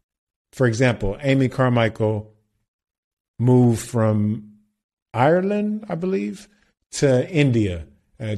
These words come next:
to, to do, uh, mission work. And at one point, while she was working, she had fallen into a hole and, and broken her leg.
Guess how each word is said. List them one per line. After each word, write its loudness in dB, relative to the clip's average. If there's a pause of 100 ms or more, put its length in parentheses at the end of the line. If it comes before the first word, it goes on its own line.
to, 0
to -6
do, 0 (500)
uh, -6
mission 0
work. -10 (500)
And 0 (140)
at 0
one 0
point, -2 (680)
while 0
she -2
was -2
working, 0 (240)
she -10
had -4
fallen 0
into -4
a -4
hole -4 (300)
and, -2
and -2
broken 0
her -4
leg. -4